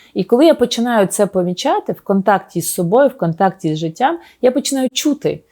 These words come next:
чути, що потрібно світу, і що йому подобається, що я створюю. І тоді в мене зни-, виникає щире бажання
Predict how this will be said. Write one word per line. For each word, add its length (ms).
чути, 340
що 180
потрібно 460
світу, 480
і 220
що 300
йому 260
подобається, 920
що 220
я 160
створюю. 640
І 80
тоді 300
в 40
мене 340
зни-, 260
виникає 680
щире 600
бажання 640